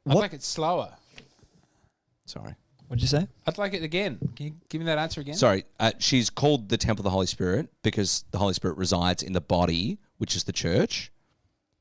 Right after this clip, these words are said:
Speaker 3: in her head, which is Christ,
Speaker 1: Yeah.
Speaker 3: and in her members, which is us. He also builds up the church,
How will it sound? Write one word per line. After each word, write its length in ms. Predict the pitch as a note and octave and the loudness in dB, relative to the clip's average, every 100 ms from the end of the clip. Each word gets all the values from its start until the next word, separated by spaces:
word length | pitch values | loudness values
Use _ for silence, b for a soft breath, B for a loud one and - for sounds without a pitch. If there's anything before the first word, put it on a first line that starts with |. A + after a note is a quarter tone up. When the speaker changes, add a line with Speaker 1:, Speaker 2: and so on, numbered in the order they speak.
| _ | _
Speaker 3:
in 120 | A2+ A2 | 0 0
her 240 | G2 G2 | 2 0
head, 440 | E2+ F#2 F#2+ G3 - _ | 0 -2 -2 -6 -12 _
which 200 | F2+ - | -12 -10
is 100 | F2 | -10
Christ, 520 | - E2 G2+ G3 A2+ | -6 -6 -4 -4 -4
Speaker 1:
Yeah. 320 | C3 A#2+ B2+ F#3 | -4 -4 -6 -4
Speaker 3:
and 100 | G2 | -2
in 100 | F2+ | 0
her 100 | F#2+ | -2
members, 380 | F2+ E2+ D#2+ - | -2 -4 -6 -10
which 180 | F2 E2 | -10 -6
is 100 | E2 | -6
us. 340 | - - - b b b b - | -6 -10 -14 b b b b -2
He 120 | A#2+ | 2
also 220 | A2 A2+ | 2 2
builds 300 | F#2+ B2 B2+ | 2 4 6
up 120 | A2+ - | 4 0
the 60 | |
church, 560 | - B2 F3+ D4 - - | 0 2 4 0 -6 -12